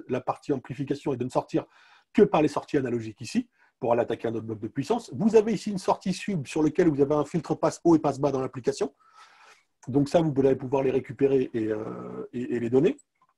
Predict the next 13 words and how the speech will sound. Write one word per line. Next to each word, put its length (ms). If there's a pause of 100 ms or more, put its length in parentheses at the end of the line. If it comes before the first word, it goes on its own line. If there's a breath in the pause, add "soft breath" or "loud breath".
(480)
Ici, 300
vous 180
allez 160
avoir 460 (580 soft breath)
une 160
entrée 500 (140)
analogique, 680 (800)
donc 340
en 140
plus 520 (340)
de, 480
du 140
streaming. 480